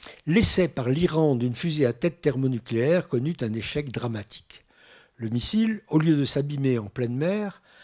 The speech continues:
acheva sa course non loin de Karachi, qui fut immédiatement anéanti par l'explosion.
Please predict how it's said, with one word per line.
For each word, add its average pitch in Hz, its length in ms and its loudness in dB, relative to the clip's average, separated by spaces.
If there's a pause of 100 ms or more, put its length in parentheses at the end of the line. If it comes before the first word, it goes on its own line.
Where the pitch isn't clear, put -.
(220)
acheva 170 400 2
sa 135 160 0
course - 340 -4
non 139 140 2
loin 175 220 4
de 135 120 0
Karachi, 143 600 -4 (500)
qui 131 140 -12
fut 170 240 -4
immédiatement 160 680 4
anéanti 131 500 0
par 120 180 -4
l'explosion. 95 580 -12